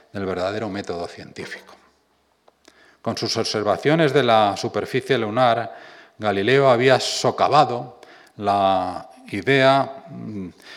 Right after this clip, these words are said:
aristotélica de la incorruptibilidad de los cielos, sumando así a otras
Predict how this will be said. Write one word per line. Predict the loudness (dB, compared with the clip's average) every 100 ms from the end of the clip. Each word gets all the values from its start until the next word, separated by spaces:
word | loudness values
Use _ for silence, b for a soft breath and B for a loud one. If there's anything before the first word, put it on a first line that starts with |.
| B _
aristotélica | 2 2 2 -2 0 2 2 0 2 2 0
de | -4 -2
la | 0 0
incorruptibilidad | -2 -2 -2 -2 -6 -4 2 4
de | 4
los | 2 2
cielos, | 2 2 -4 -10 -16 B B B B
sumando | -8 -2 0 2 2
así | 2 -2 -2 -4 -12 -20 _
a | -8 -4
otras | -2 2 2 2